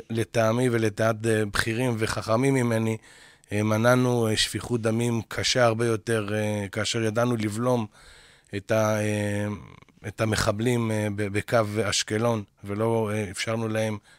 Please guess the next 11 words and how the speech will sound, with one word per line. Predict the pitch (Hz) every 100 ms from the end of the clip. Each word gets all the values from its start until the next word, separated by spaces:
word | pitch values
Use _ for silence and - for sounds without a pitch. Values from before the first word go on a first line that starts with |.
| -
גם | 110
על | 113
פי | 101 123
החקירה, | - 110 117 113
להתקדם, | 110 101 107 101 110 110
אה, | 104 104 101 - - - - _
אה, | 101 104
לכיוון | 104 - 107 113
המרכז. | 113 107 98 - 123 123 117 _ - - _ _
אז, | 110 113 120 139
אה, | 143 143 -